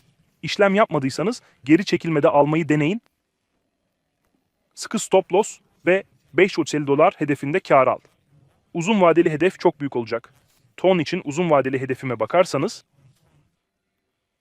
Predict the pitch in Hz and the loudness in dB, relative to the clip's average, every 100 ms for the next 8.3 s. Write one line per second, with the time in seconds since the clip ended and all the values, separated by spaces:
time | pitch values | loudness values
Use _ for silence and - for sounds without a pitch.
0 | _ _ _ _ _ _ _ _ _ _ | _ _ _ _ _ _ _ _ _ _
1 | - 165 196 147 131 190 - - _ _ | -6 -4 -2 0 0 -2 -6 -16 _ _
2 | 156 175 - 143 131 131 127 143 202 - | -2 -2 -2 -4 -2 0 4 4 2 -6
3 | _ _ 135 131 131 127 123 139 127 180 | _ _ -6 -6 -4 -4 -4 0 4 4
4 | - _ _ _ - 139 170 147 127 120 | 0 _ _ _ -2 0 0 -4 -4 -6
5 | 110 104 - _ _ _ _ _ _ _ | -8 -16 -18 _ _ _ _ _ _ _
6 | _ _ _ _ _ _ _ _ _ _ | _ _ _ _ _ _ _ _ _ _
7 | - 185 185 147 135 127 127 127 127 123 | -2 0 0 -2 0 0 0 -4 -4 -6
8 | 120 151 - | -4 -4 -4